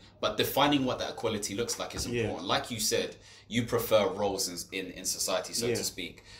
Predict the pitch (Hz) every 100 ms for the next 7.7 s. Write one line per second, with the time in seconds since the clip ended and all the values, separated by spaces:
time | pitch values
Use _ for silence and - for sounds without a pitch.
0 | - - 123 - 127 113 110 107 - 98
1 | 104 - 98 - 110 104 - 107 104 101
2 | 95 92 98 92 117 113 107 87 95 107
3 | 90 - - - - - 110 113 - 147
4 | - - 135 98 98 113 110 104 101 -
5 | 117 98 135 139 113 110 139 147 - -
6 | - _ 95 98 98 104 98 - - -
7 | - - - 104 101 98 92